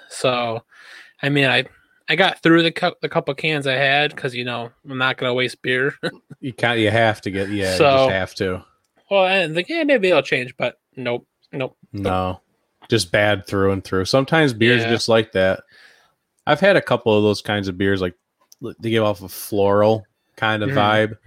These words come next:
Speaker 2: Yeah, I don't want flowers in my beer. I <laughs> just straight
Speaker 1: Yeah.
Speaker 2: up, I don't, I don't need that. And I normally don't like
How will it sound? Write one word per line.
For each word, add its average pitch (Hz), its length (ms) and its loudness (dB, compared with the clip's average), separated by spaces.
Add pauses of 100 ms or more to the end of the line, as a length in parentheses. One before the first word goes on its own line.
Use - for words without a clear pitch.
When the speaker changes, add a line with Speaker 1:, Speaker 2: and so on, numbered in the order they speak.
(600)
Speaker 2:
Yeah, 95 160 -2
I - 20 0
don't 135 140 0
want 151 180 0
flowers 101 580 0
in 95 60 -8
my 87 160 -6
beer. 90 400 -6 (340)
I 92 140 -8 (260)
<laughs> - 280 -20
just - 240 0
straight 110 380 4
Speaker 1:
Yeah. 104 160 2
Speaker 2:
up, - 120 -6
I 104 80 2
don't, 107 160 2
I 110 80 4
don't 110 160 2
need 101 220 -4
that. 98 300 -2 (420)
And 113 80 0
I 113 60 2
normally 131 360 4
don't 113 280 0
like 101 320 -4